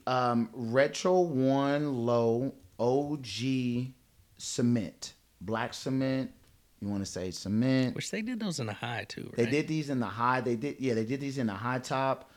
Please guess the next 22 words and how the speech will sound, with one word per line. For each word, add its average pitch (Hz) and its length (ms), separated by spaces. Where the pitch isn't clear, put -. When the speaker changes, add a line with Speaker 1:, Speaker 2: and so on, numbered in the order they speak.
Speaker 1:
I 113 120
didn't 117 500
like 120 200
the 98 100
high 107 280
top, 127 560
but 107 120
I 107 80
love 98 380
this 95 200
low 85 180
top. 76 420
I 104 80
love 110 440
just - 340
simple 123 400
with 120 260
it. 120 180
I 127 100
wanna 160 260
put 151 400
some 117 560